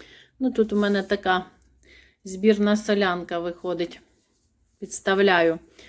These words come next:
що потрібно чи на реанімацію пересадити, чи навпаки просто пересадити, тому що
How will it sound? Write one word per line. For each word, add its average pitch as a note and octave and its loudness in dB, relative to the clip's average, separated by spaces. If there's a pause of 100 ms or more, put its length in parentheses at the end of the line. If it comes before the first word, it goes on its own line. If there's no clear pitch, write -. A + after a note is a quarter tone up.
(400)
що - -4
потрібно F#3 -2 (220)
чи - -10
на F#3 -4
реанімацію A3 0
пересадити, G3+ -2 (540)
чи F#3+ -2
навпаки F#3+ 0
просто A3+ 0
пересадити, G#3 2
тому F#3+ -4
що F#3 -6